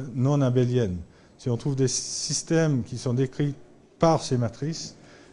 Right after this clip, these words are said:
il y aura sûrement encore des prix Nobel. Alors voilà, j'ai, je crois que j'ai parlé assez longtemps.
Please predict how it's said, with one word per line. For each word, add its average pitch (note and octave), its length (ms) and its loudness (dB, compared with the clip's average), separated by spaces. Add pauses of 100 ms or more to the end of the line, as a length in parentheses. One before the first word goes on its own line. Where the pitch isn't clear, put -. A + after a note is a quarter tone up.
il A2 60 -6
y - 20 0
aura A#2 140 2
sûrement A#2 500 -2 (300)
encore A2+ 320 -2
des G2+ 140 -4
prix G2+ 180 -8
Nobel. G2+ 420 2 (1900)
Alors D3 160 10
voilà, C#3 320 12
j'ai, C3 240 6
je - 160 0
crois C3+ 180 6
que - 60 -2
j'ai A#2+ 100 4
parlé A#2 320 6
assez A2+ 220 2
longtemps. G#2 440 0